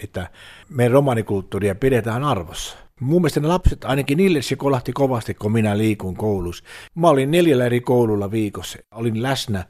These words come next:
niissä paikoissa, missä me tiedettiin, että on romanilapsia, niin minä olin siellä koululla ja opettajahuoneessa.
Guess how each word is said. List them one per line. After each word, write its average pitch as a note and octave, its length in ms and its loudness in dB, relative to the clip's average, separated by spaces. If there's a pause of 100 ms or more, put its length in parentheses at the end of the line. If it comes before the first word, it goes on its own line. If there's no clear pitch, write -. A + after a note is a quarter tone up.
niissä C#3 280 2
paikoissa, C#3+ 420 2
missä B2 160 -4
me A#2+ 80 -2
tiedettiin, A#2+ 520 0
että G2+ 160 -4
on G2+ 160 -6 (180)
romanilapsia, A#2+ 800 -2
niin A2 160 -2
minä C3+ 220 -2
olin A#2 160 -2
siellä A2 280 -2 (120)
koululla A2+ 520 2
ja G2+ 160 -2
opettajahuoneessa. G#2+ 960 -4